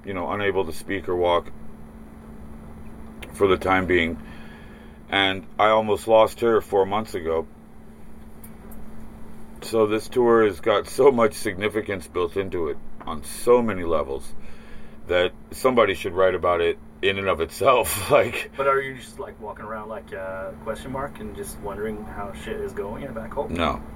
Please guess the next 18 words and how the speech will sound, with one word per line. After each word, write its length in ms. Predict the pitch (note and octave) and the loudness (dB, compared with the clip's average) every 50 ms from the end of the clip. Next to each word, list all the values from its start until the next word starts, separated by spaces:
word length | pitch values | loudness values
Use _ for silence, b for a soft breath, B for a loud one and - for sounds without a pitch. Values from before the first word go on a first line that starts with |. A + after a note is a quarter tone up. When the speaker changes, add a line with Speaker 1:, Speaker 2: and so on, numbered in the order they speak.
| - - - - - - - - - | -14 -14 -14 -14 -14 -14 -14 -12 -10
Speaker 2:
No? 80 | - - | -2 0
Speaker 1:
I'm 200 | F2 F#2 F#2+ F#2 | 2 2 2 0
in 100 | F2+ D#2 | -2 -2
control 400 | E2+ E2+ - D#2 F2 E2+ E2 D#2+ | -4 -6 -2 2 4 6 6 6
of 100 | D2 D#2+ | 6 6
all 120 | E2 E2 | 4 4
my 160 | D#2+ D2 C#2 | 4 0 -2
shit. 300 | C2+ - - C#2 B1+ - - - - - - - - - - C#2 | -4 -4 -4 -4 -4 -4 -6 -10 -14 -14 -16 -16 -16 -14 -10 0
But 220 | C#2+ D#2 D2+ - - - - - - - B B B B B B B B B B B B B | 2 2 2 2 0 -6 -14 -18 -16 -16 B B B B B B B B B B B B B
you 120 | F#2 G2 | -6 0
can 140 | - A2 G2 | 2 4 4
only 200 | G2 F#2+ F#2+ F2 | 4 2 0 0
control 420 | - F2 D#2 - - F#2+ F2+ F2 | -2 -4 -6 2 4 6 6 6
so 180 | - - E2+ D#2 | 6 4 2 2
much. 360 | D2+ D#2 D2+ C#2+ - - - - - - - - - - | 2 2 0 -2 -2 -4 -8 -10 -10 -10 -12 -16 -16 -14
Speaker 2:
Yeah, 100 | - - | -14 -14
of 160 | - - - | -14 -14 -16
course. 140 | - - | -16 -16